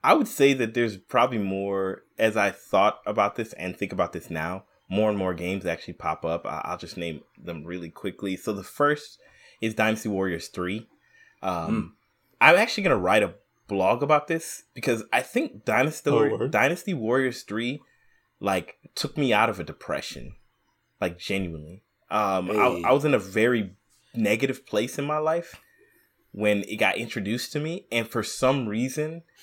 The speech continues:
Speaker 1: it was what I needed. <laughs> That summer with Dynasty Warriors three is one of the most emotionally, like, the music, the smell,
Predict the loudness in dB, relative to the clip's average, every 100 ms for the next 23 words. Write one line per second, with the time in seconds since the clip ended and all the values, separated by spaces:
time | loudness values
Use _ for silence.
0 | _ _ _ _ _ _ 0 2 2 0
1 | 2 2 2 0 -4 -6 -8 -12 _ 0
2 | 2 4 8 8 8 6 6 0 -16 -16
3 | -16 2 4 4 2 4 4 4 0 0
4 | 2 2 0 0 2 2 -2 -6 -4 -4
5 | -6 _ _ _ _ -2 0 0 -2 2
6 | 2 2 -2 -2 0 -2 -2 -8 -14 -16
7 | -20 _ _ _ _ -4 0 2 2 2
8 | -4 -4 -4 -4 -4 -6 -10 _ -6 0
9 | 0 0 -8 _ _ _ 0 4 4 4
10 | 4 4 2 0 -14 _ _ _ -8 -4
11 | -2 -2 2 6 8 8 6 2 -2